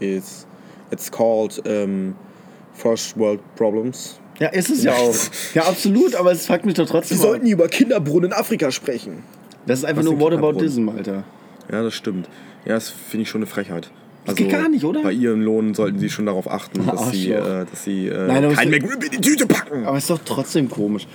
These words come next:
Speaker 2: Und, ganz kurz, eine ganz komische Sache. Also dieser McWrap Chicken Caesar ist dann ja so wie ein Caesar Salad
Speaker 1: Ja.
Speaker 2: aufgebaut.
Speaker 1: So ein
Speaker 2: So,
Speaker 1: Wrap.
Speaker 2: und die haben halt nebenbei noch so einen neuen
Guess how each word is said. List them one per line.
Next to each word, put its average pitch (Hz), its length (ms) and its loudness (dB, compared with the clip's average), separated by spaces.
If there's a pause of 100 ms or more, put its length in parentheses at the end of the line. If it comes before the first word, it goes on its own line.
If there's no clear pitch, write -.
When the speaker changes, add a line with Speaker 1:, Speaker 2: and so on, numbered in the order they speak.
(140)
Speaker 2:
Und, 240 280 2 (600)
ganz 147 220 2
kurz, 131 240 0 (140)
eine 117 80 -2
ganz 131 180 2
komische 117 300 0
Sache. 101 260 0 (380)
Also 113 160 2
dieser 117 220 2
McWrap 127 520 0 (340)
Chicken 147 320 0
Caesar 107 520 0 (500)
ist - 140 -4
dann 131 120 4
ja 127 120 4
so 120 160 0
wie 127 80 4
ein 131 100 2
Caesar 127 300 2
Salad 104 320 -2
Speaker 1:
Ja. - 60 -8
Speaker 2:
aufgebaut. 101 480 0 (640)
Speaker 1:
So 120 160 0
ein 123 80 0
Speaker 2:
So, 127 60 0
Speaker 1:
Wrap. 127 200 0 (100)
Speaker 2:
und 139 160 2
die 139 60 0
haben 143 160 0
halt 147 180 2
nebenbei 139 500 2
noch 156 160 0
so 151 120 -2
einen 147 100 2
neuen 120 480 2